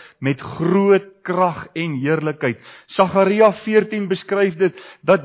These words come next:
Jesus kom met sy heiliges. Hoe anders kan sy heiliges saam met hom kom as dat hy ons eers na hom toe geneem het? Dan kom Jesus met sy heiliges tot op die Olyfberg.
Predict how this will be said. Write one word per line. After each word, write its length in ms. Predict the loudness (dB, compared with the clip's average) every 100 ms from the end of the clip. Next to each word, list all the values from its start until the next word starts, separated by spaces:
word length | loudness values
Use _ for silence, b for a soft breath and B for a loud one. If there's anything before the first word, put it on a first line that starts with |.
| 0
Jesus 540 | 0 0 -2 -6 -8
kom 420 | 0 2 2 2 4
met 260 | 4 2
sy 320 | -2 4 6
heiliges. 880 | 6 4 4 4 2 0 -4 -18 -20 _ _ _ _ _ _ _ _ _ _ _ _ _ b b _
Hoe 220 | -4 -4
anders 380 | -2 0 0 0
kan 200 | -2 -4
sy 160 | 0 2
heiliges 560 | 4 2 -2 -2 -6 B B
saam 420 | -6 2 2 2
met 160 | 0 0
hom 180 | -2 0
kom 260 | 2 2 -2 B _ -2
as 160 | 0
dat 200 | 2 2
hy 80 | 2
ons 240 | 0 -2
eers 260 | -2 -4 0
na 100 | -2
hom 220 | -2 -2
toe 100 | -4
geneem 400 | -2 -2 0 -2
het? 260 | -4 -8 _ _ _ _ _ _ _ _ _ b b
Dan 360 | 0 4 4 4
kom 220 | 2 2
Jesus 440 | 4 4 4 0 -2
met 440 | 0 2 2 2
sy 240 | 0 2 4
heiliges 480 | 4 2 0 -2 -4 B _ _
tot 240 | 2 4 4
op 180 | 0 0
die 120 | -2
Olyfberg. 640 | 0 2 2 0 2 2